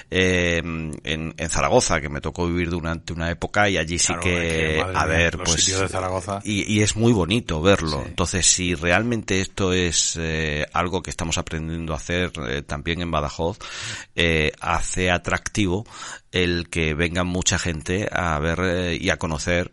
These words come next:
Speaker 1: y aunque solo fuera para nosotros, ya no digo para los que vienen de fuera, sino aunque solo sea para nosotros, recordar ese momento de la historia y darnos una identidad, ¿no? También.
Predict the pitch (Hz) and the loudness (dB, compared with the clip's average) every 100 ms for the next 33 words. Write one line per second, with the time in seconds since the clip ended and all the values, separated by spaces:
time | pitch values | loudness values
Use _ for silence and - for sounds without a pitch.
0 | - 85 80 90 - - 123 120 - 117 | -4 -2 -2 2 4 6 4 2 2 2
1 | 95 85 87 104 85 98 - 80 76 87 | 2 0 0 0 0 0 -2 -4 -2 -2
2 | 90 90 82 82 80 78 78 80 80 78 | 0 -2 0 2 0 -2 -2 -2 -2 -2
3 | 76 92 82 73 - 82 78 76 80 92 | -4 0 0 0 -4 -4 -6 -4 -2 0
4 | 90 101 92 85 82 76 87 - 95 87 | 0 0 0 0 0 -2 -4 -2 -2 -4
5 | 80 78 85 82 82 82 82 78 87 85 | -2 0 0 0 -2 -4 -6 -4 -4 -2
6 | 82 - 80 85 85 80 82 80 82 73 | -4 -4 -4 -4 -4 -4 -6 -8 -6 -6
7 | 62 67 69 69 65 64 73 64 - - | -6 -8 -8 -8 -4 -2 -2 -4 -10 -12
8 | - - | -12 -10